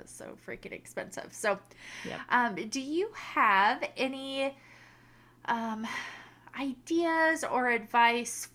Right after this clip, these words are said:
Speaker 1: for, you know, maybe getting a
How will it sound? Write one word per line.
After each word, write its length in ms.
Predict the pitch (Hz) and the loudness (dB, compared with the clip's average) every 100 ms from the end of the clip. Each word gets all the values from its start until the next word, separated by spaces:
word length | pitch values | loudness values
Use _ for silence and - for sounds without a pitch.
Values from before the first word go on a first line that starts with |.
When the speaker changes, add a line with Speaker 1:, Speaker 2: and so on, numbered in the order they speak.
| - | -6
Speaker 1:
for, 680 | 226 220 214 208 208 208 208 - - - - _ _ | -2 0 4 6 6 4 0 -18 -20 -20 -20 _ _
you 180 | - 233 | -8 -4
know, 140 | 226 202 | -2 -2
maybe 480 | 220 240 262 359 453 - | -2 -4 -2 -4 -4 -4
getting 440 | 254 240 240 269 - - | -2 0 -2 -6 -6 -2
a 460 | 208 190 196 208 | -2 -2 -4 -6